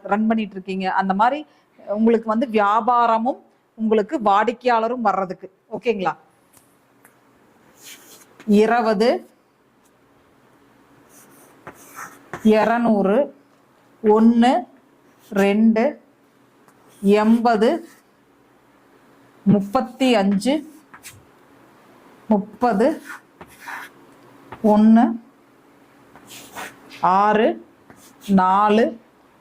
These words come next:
ஒண்ணு, பத்து,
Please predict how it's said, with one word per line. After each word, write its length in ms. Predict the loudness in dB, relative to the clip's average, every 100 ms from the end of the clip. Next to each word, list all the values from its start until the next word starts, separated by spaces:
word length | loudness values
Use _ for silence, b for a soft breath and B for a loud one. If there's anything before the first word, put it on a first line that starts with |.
| -10 0
ஒண்ணு, 560 | 2 4 4 4 0 -6 _ _ _ _ _ _ _ _ _ _ _ _ -20 -20 -20 -10
பத்து, 600 | -6 -6 -8 -4 0 0